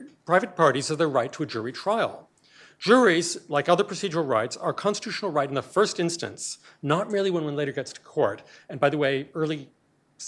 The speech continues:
um, early cases in the seventeen eighties recogni-, explicitly recognized this.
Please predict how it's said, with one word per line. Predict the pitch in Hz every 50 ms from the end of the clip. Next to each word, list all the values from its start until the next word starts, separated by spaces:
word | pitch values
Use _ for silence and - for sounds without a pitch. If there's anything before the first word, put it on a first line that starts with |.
| - _ _ _ _ _ _ _ -
um, | 156 135 131 127 127 117 117 127 147 -
early | 175 165 160 165
cases | 165 - - 156 151 143 - - 156 139 131 107
in | 110
the | 117
seventeen | - - 139 123 120 - 135 131
eighties | 127 127 131 123 117 - - - - _ _ _ _ _ _ -
recogni-, | 143 151 160 160 - 151 113 123 120 -
explicitly | - - - - - 208 208 - 175 180
recognized | 147 123 151 156 151 - 147 - 110 107 - - -
this. | - - - - - - -